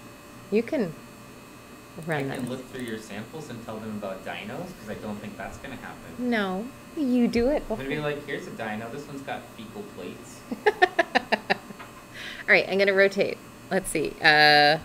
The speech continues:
Speaker 1: let's do fifteen, and I'm in the rotation window, so that's okay.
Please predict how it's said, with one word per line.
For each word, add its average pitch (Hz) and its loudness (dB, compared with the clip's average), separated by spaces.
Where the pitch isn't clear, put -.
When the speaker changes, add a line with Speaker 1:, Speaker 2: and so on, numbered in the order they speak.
Speaker 1:
let's 170 -10
do 156 2
fifteen, 160 -4
and 143 -2
I'm 147 0
in 151 2
the 165 2
rotation 170 4
window, 131 0
so - -8
that's - -2
okay. - -6